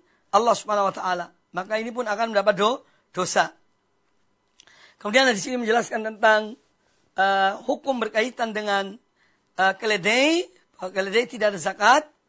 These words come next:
ya. Tapi kita tetap dianjurkan orang yang memiliki keledai itu untuk berbuat ba-,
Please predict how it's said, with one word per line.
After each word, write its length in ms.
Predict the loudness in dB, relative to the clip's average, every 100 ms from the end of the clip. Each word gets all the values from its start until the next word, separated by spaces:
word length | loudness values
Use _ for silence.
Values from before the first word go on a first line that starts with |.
| _ -4
ya. 240 | -2 -2 -6 _ _ _ _ _
Tapi 400 | -6 -2 -4 -4 -8 _ _ _
kita 320 | -12 -8 -6
tetap 240 | -4 -6
dianjurkan 680 | -6 -8 -8 -2 4 4 4
orang 200 | 0 0
yang 120 | -2 -4
memiliki 240 | -4 -4
keledai 480 | 0 2 2 -2 -4
itu 160 | -6
untuk 240 | -6 -6 -6
berbuat 240 | -4 -2
ba-, 240 | 4 4